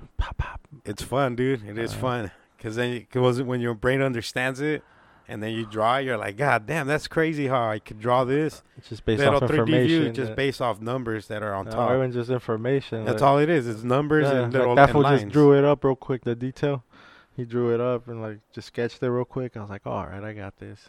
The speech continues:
Speaker 1: I was like, drew it up all nice real quick on cad and shit. And yeah, a little section, cross section of how that area was gonna look and shit.
Speaker 2: Yeah, dude,
Speaker 1: Like
Speaker 2: and I was never scared, bro. Like, if I didn't understand something, what I was looking at, I'll go tell, ask that fool, dude.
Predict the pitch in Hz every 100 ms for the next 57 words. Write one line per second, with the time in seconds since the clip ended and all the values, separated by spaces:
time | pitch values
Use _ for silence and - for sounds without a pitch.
0 | - 107 110 - _ _ - - - 117
1 | 107 101 104 107 101 110 107 - 107 -
2 | 101 101 101 - 104 101 98 - - 104
3 | - 104 101 101 _ _ _ - - -
4 | 120 113 113 95 - 104 - 104 101 107
5 | 101 - 104 - 104 98 107 107 110 104
6 | - 120 110 113 110 110 113 107 104 113
7 | - 110 - 170 123 139 135 135 151 139
8 | 151 113 - 110 127 95 104 110 104 101
9 | 107 117 120 123 123 117 101 - 113 110
10 | - 131 120 127 123 107 104 104 101 104
11 | 113 135 131 135 143 - 139 151 127 156
12 | - 113 107 104 101 110 131